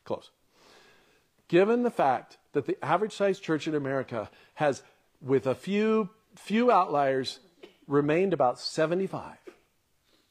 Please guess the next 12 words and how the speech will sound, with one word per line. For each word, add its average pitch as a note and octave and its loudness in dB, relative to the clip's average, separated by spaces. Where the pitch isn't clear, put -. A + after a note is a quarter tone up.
Given A#3+ 4
the C4+ 2
fact G3+ 0
that F#3+ -2
that G3+ 2
has G#3+ -4
happened D#3 -4
over A3 4
and E3 -2
over A3 6
and F3 -4
over, D#3+ 2